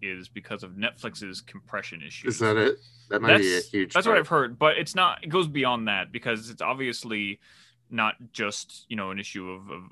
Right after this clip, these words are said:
Speaker 1: of rendering or presentation. It's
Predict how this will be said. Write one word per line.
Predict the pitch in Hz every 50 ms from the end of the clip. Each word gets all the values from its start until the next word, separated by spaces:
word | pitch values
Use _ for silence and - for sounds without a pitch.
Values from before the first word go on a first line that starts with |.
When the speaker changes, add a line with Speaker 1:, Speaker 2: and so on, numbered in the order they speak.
| _
Speaker 1:
of | - 95 85 -
rendering | 101 107 110 107 104 104 104 101 98
or | 92 95 95 78 - -
presentation. | - 117 113 107 104 107 107 110 - 120 113 - -
It's | - 110 110 113 113 107 - - - - -